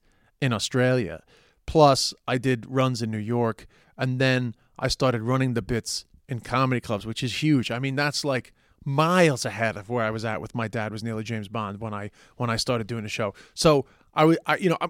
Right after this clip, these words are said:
in fact, I was more prepared than Take the Points. I, Take the Points, I got on stage in Cork last, uh, last January, and I, I, I fucking had a notion. You know, I had, like, six topics that I hadn't even done. And they were rippers, by the way,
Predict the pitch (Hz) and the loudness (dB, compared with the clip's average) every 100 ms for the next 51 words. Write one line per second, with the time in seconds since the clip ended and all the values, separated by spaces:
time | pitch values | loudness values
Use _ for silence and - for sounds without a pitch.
0 | - 175 - 175 - 156 156 185 - - | -6 -4 0 2 2 0 4 2 2 2
1 | 160 170 143 131 151 - 127 156 175 143 | 6 6 4 0 -2 -4 -4 -2 -2 -2
2 | 156 185 151 - 160 143 131 135 123 135 | -4 -4 -4 -2 0 0 0 0 0 -2
3 | 123 110 139 135 120 113 117 - 110 107 | -2 0 0 0 -2 -4 -6 -6 -6 -4
4 | 85 131 123 - 147 185 135 113 - _ | -4 -4 -4 0 2 2 2 -2 -6 _
5 | _ _ _ 139 147 - 143 156 - - | _ _ _ -4 -4 -4 -6 -6 -6 -8
6 | 113 110 110 123 151 190 233 - 123 95 | -8 -6 -4 -4 2 4 4 4 -2 -8
7 | _ _ _ - 156 - 170 170 - - | _ _ _ -10 -6 -2 0 0 2 2
8 | 220 - 226 233 - - - 165 156 196 | 2 4 4 4 2 -2 2 4 4 4
9 | 208 165 185 240 123 _ _ _ _ _ | 4 8 8 8 2 _ _ _ _ _
10 | _ _ _ _ _ - 151 170 139 123 | _ _ _ _ _ -2 6 8 8 4
11 | 196 - - - - _ 123 110 104 92 | 0 -4 -6 -8 -10 _ -6 -4 -6 -8
12 | 98 | -10